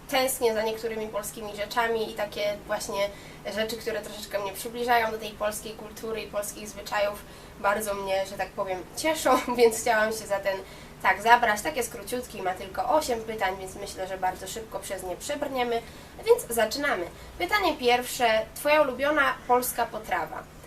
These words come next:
Więc polska kuchnia ma to do siebie, że docenia się ją głównie wtedy, kiedy jej zabraknie.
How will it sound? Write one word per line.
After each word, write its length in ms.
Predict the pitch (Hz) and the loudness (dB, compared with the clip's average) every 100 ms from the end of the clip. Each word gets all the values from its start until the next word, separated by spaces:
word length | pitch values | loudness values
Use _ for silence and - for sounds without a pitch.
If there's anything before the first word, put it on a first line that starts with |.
| - - - | -18 -8 2
Więc 300 | 247 247 - - - - 247 | 2 2 -4 -12 -12 -4 6
polska 320 | 330 370 349 | 6 6 -2
kuchnia 380 | - 269 302 262 | -2 -4 0 0
ma 140 | 233 | 2
to 120 | 240 | 0
do 120 | 262 247 | -4 -6
siebie, 340 | 208 190 208 | -4 -4 -4
że 100 | 269 | -4
docenia 460 | 233 226 247 311 302 | -4 -2 0 2 2
się 120 | 240 | 2
ją 180 | 214 214 | -2 -2
głównie 340 | 254 320 240 | -2 0 0
wtedy, 260 | 220 226 294 | 0 -4 -2
kiedy 200 | 262 226 | -4 -2
jej 160 | 226 | -2
zabraknie. 680 | 233 202 202 - - 190 202 | 0 -2 -2 -6 -8 -8 -8